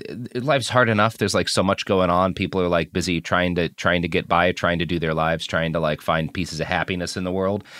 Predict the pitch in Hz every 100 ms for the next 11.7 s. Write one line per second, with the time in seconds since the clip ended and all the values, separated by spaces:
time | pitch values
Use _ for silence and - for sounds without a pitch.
0 | - - 104 104 101 92 104 - - 131
1 | 135 180 170 113 117 120 - - _ _
2 | _ _ 95 92 80 - - _ _ _
3 | _ _ _ _ _ _ - 95 80 92
4 | 131 143 - - 131 117 107 95 - 95
5 | 85 67 55 92 92 80 87 92 98 107
6 | 98 104 - - - 98 92 - - -
7 | 123 147 123 113 - _ _ _ _ -
8 | - _ _ _ - _ _ _ - 113
9 | - 120 101 - - 104 107 110 95 -
10 | 95 85 92 - 85 - 78 - - -
11 | 90 78 92 92 85 80 76